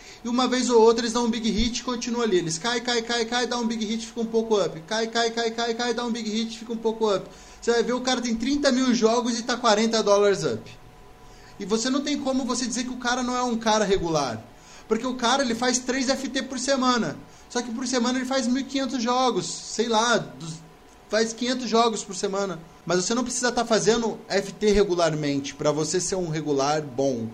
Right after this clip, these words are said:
ou buscar uma profissionalização. Você tem que tá buscando melhorar o seu jogo, a sua técnica e conseguir volumar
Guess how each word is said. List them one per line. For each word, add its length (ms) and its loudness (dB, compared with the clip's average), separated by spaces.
ou 120 4
buscar 320 0
uma 100 2
profissionalização. 880 -6
Você 180 -4
tem 160 -2
que 80 -12
tá 120 0
buscando 800 -2
melhorar 460 6
o 80 0
seu 200 2
jogo, 260 0
a 40 -2
sua 180 -4
técnica 880 0
e 80 -4
conseguir 480 0
volumar 840 2